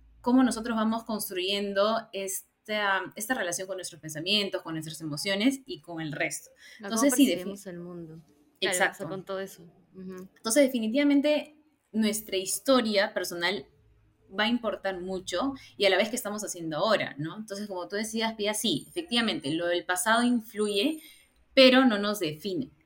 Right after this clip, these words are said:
Speaker 1: Y lo que sí podemos hacer ahora es, como tú decías, Dani, también, o sea, ¿qué estoy haciendo y en qué estoy trabajando ahora? ¿Me gusta mi chamba? Eh, ¿tengo buenos amigos en los que me, me puedo apoyar?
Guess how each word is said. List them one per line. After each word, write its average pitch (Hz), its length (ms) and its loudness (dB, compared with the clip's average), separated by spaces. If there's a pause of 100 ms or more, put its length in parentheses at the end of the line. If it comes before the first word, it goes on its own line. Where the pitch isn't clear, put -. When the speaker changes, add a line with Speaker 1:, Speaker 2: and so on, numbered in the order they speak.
(360)
Speaker 1:
Y 202 140 -2
lo 185 140 2
que 185 100 2
sí 226 140 0
podemos 220 340 0
hacer 175 280 -2
ahora 180 600 4
es, 220 120 0
como 185 240 -6
tú 180 80 -6
decías, 180 340 -2
Dani, 180 200 -6
también, 170 380 -4
o - 60 -20
sea, 160 380 -4 (680)
¿qué 226 100 0
estoy 240 240 0
haciendo 214 260 0
y 202 40 -2
en 175 80 -8
qué 180 60 -6
estoy 202 200 -6
trabajando 156 540 -6
ahora? 165 360 0 (140)
¿Me 190 140 -4
gusta 220 360 -4
mi 185 160 -4
chamba? 190 580 -2 (300)
Eh, 165 420 -4 (320)
¿tengo 196 280 -2
buenos 196 280 -4
amigos 175 280 -4
en 180 60 -6
los 165 120 -10
que 160 60 -8
me, 156 300 -2
me 165 200 -10
puedo 175 840 2 (320)
apoyar? 165 680 2